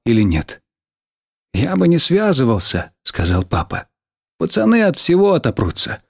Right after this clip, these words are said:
а тебя, дурынду, возьмут с поличным». «Но я вроде вышла». «Да, зря я тебе в детстве Тимура и его команду читал. Помнишь, как там было про старика Якова?» «Это судьба барабанщика, пап».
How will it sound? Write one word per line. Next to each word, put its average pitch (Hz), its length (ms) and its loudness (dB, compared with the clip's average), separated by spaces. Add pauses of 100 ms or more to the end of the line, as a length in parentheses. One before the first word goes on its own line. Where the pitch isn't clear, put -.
(280)
а 131 100 -4
тебя, 165 320 0
дурынду, 143 420 4
возьмут 139 380 2
с - 60 -8
поличным». 139 640 0 (840)
«Но 101 60 -4
я 101 200 0
вроде 117 320 2
вышла». 131 520 0 (600)
«Да, 170 540 2 (120)
зря 208 360 2
я 147 60 2
тебе 135 220 2
в 117 80 0
детстве 143 360 2
Тимура 151 360 2
и 135 60 4
его 143 180 4
команду 131 440 2
читал. - 420 -6 (340)
Помнишь, 240 340 2
как 156 220 0
там 151 180 2
было 143 240 2
про 143 140 -2
старика 156 380 0
Якова?» 107 500 0 (680)
«Это 135 180 -4
судьба 160 320 0
барабанщика, 156 760 0
пап». 135 260 -4